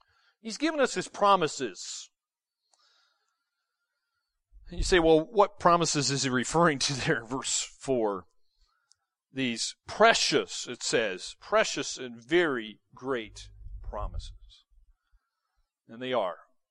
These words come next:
Well, we, we could talk a lot about these, but I just was thinking some of the things Peter's already written about in chapter, or sorry,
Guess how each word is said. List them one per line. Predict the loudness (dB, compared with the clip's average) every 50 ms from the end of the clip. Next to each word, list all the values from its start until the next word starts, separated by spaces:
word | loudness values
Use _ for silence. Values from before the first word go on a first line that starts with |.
| _ _ _ _ _
Well, | 0 0 0 0 0 -2 -6
we, | -8 -8
we | -6 -6 -8
could | -8 -10 -4
talk | -2 -2 -2 -2
a | -2 -4
lot | -2 -2 -2
about | -2 -2 -2 -4 -4 -6
these, | -8 -8 -8 -10 -8
but | -6 -6
I | -4
just | -4 -6 -8 -8 -14 -20 _ _ -20 _ _ -20 -20 _
was | -16 -16 -12
thinking | -8 -8 -8 -6 -8 -10 -10 -12 -12
some | -10 -4 -4 -2 -2
of | -2
the | -4
things | -4 -6 -6 -6 -8 -12
Peter's | -14 -10 -8 -6 -4 -4 -4 -2
already | -2 -2 -2 -4
written | -2 0 0 0 0 -2
about | 2 4 4 4 4 2
in | -2
chapter, | -6 -4 -4 -4 -4 -6 -10 -12 -10 -10
or | -12 -12
sorry, | -6 -4 -4 -4